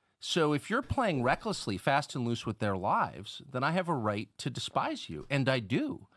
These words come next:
So if you're Nikki Haley, who's running for president, or Ben Shapiro, or half the people I see on television casually mentioning the possibility of nuclear war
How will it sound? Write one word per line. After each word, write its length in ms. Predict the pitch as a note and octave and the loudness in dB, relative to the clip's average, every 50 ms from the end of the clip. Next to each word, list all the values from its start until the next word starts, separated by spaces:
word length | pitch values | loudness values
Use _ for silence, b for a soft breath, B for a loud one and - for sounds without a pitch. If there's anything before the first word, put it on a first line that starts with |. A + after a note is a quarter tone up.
| _ _ _ _ _ _ _ _ _ - | _ _ _ _ _ _ _ _ _ -10
So 320 | - - G3 F3 E3 E3 | -2 2 4 4 4 4
if 160 | E3 D#3 - - | 2 -2 0 2
you're 280 | G3 F#3+ F3+ D#3+ C3+ - | 4 4 4 2 0 -2
Nikki 460 | G2+ G2 G#2+ C3+ F3 - - G3+ F3 | -2 0 2 2 2 2 2 2 2
Haley, 440 | D3+ C3+ C3+ D3 D#3+ D#3 D3+ D#3+ D#3+ | 4 4 4 4 2 2 0 0 0
who's 180 | D#3+ D3+ - D3+ | 0 0 0 0
running 180 | C#3+ C#3+ C#3 | 0 0 -2
for 100 | - D#3+ | -4 -4
president, 380 | - D#3+ D3 D3 C#3 D#3 D3+ C#3+ | 0 0 0 0 2 2 2 2
or 60 | B2+ | 2
Ben 340 | G#2+ - - B2+ E3 G3+ G3 | 2 0 2 2 2 2 0
Shapiro, 600 | - - G3+ - - - E3+ E3+ D#3+ D#3+ D#3+ D#3+ | 0 0 -2 -4 -2 -2 0 2 4 4 4 4
or 120 | D3+ C3 A2+ | 4 2 0
half 280 | A2 D#3 E3+ F#3+ - | 2 2 2 2 0
the 80 | - F#3 | -4 -6
people 280 | - G3 F3+ - F#3 | -6 -6 -2 -2 0
I 80 | E3+ D#3+ | 0 0
see 220 | - - F#3 E3+ | -2 -4 -4 -2
on 100 | D3+ D3 | -2 -2
television 680 | C#3 - D3+ D#3 E3 E3 C#3+ A#2+ A2 G2+ - A2 G2+ G#2+ | -2 -2 -2 0 0 0 0 0 -2 -2 -2 -4 -6 -6
casually 680 | - - - - G#3 - G3+ G#3 F3 - G3 F3 E3 C#3+ | -8 -10 -10 -6 -2 -2 -2 -2 -2 -2 0 0 0 2
mentioning 420 | C#3 C3+ C#3 C#3+ - - C3+ A#2+ | 2 2 0 0 -2 -2 -2 -2
the 60 | A2+ | 0
possibility 640 | - - C3+ B2+ - - C3 B2 B2 A#2 A2 A2 G#2 | 0 2 0 0 0 -2 -2 0 0 0 0 -2 -2
of 100 | E2 D#2+ | -2 -2
nuclear 420 | G2+ C#3 F3+ - G#3 G3 F3+ D#3+ | -2 -2 0 0 0 0 0 0
war 440 | C3+ A#2+ A#2 A#2 A#2+ A#2+ A#2 A2+ A2 | -2 -2 -2 0 0 2 2 0 0